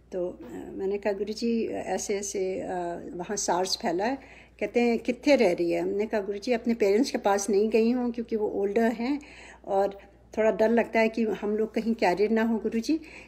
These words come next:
इस वजह से हम लोग होटल में हैं, दो हफ्ते वहाँ रहेंगे, फिर जाएंगे घर पर। तो, अ, क-, गुरुजी ने मेरी तरफ देखा, कहते हैं, "स-, अ, स-, स-, सार की, सार्स की है।" तो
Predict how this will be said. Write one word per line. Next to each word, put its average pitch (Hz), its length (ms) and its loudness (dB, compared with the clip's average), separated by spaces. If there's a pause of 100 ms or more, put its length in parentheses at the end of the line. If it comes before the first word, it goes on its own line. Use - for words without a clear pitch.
इस 226 180 -4
वजह 208 220 2
से 233 220 2
हम 220 140 0
लोग 220 160 0
होटल 240 320 2
में 247 120 2
हैं, 302 280 2 (260)
दो 220 120 2
हफ्ते 226 300 0
वहाँ 220 260 0
रहेंगे, 269 300 2
फिर 269 180 -2
जाएंगे 175 360 0
घर 214 140 -4
पर। - 280 -10 (1400)
तो, 202 260 0
अ, 202 140 -4 (420)
क-, 190 460 -4
गुरुजी 214 300 -4
ने 220 80 4
मेरी 208 200 4
तरफ 226 180 0
देखा, 208 340 0
कहते 220 320 -2
हैं, 233 120 0
"स-, - 160 -6
अ, 196 260 -2 (340)
स-, - 300 -12
स-, - 320 -10 (280)
सार 285 280 6
की, - 300 -4
सार्स 302 380 8
की 285 220 4
है।" - 320 0 (720)
तो 202 380 0